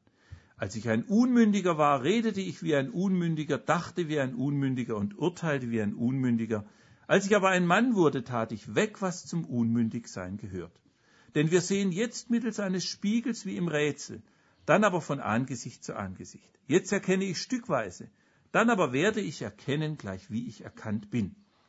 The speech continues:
Nun aber bleiben Glaube, Hoffnung, Liebe, diese drei. Die größte aber von diesen ist die Liebe.“ Nun, wir können diesen Abschnitt hier nicht im Einzelnen auslegen. Das habe ich zum Beispiel in meiner Broschüre Redet Gott heute noch durch Propheten und Wunderzeichen getan. Da kann man das nachlesen, wenn man das möchte.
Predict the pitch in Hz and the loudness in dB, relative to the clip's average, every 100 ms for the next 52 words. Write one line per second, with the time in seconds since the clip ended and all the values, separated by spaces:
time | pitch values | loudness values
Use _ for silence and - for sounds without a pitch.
0 | _ 180 233 175 123 123 120 156 220 202 | _ 4 6 4 2 4 6 6 4 0
1 | 208 135 214 226 160 160 185 190 151 117 | 4 6 6 4 2 2 0 -4 -2 -2
2 | 139 185 - 131 113 107 98 98 117 160 | -2 -2 -4 -4 -10 -10 -8 -2 -2 -2
3 | - _ _ _ - 117 - 156 240 - | -6 _ _ _ -10 -8 2 4 4 0
4 | 208 170 156 - 120 113 107 - - - | -4 -4 -6 -6 -6 -6 -8 -8 -10 -12
5 | - 104 98 - - _ _ _ _ _ | -6 -4 -4 -6 -18 _ _ _ _ _
6 | _ _ - - 139 113 135 120 113 104 | _ _ -10 -2 0 0 0 -2 -2 -4
7 | 110 - - - - - 131 107 110 104 | -6 -8 -20 -6 -4 -2 -4 0 -2 -2
8 | - 110 98 117 - 104 127 156 160 135 | -6 -6 -4 -4 -6 -4 -2 -2 -4 -2
9 | 117 104 113 113 - 110 107 - 104 101 | -4 -4 -6 -6 -10 -8 -8 -8 -6 -4
10 | 98 98 110 101 127 143 139 131 _ _ | -4 -6 -8 -6 -4 0 -2 -4 _ _
11 | _ _ _ _ - 120 127 120 123 107 | _ _ _ _ -2 0 0 -4 -6 -4
12 | 110 120 131 120 - 123 104 - 110 131 | -2 -2 -2 -4 -6 -8 -10 -10 -8 -2
13 | 139 - 110 104 170 180 170 143 147 127 | -2 -2 -2 0 2 2 0 -2 -2 -4
14 | 131 131 123 123 131 113 - 107 107 98 | -6 -4 2 4 4 0 -6 -6 -6 -8
15 | - 98 107 - 120 107 101 98 92 92 | -10 -8 -8 -6 -8 -6 -6 -6 -8 -8
16 | 107 120 - 123 | -6 -6 -6 -10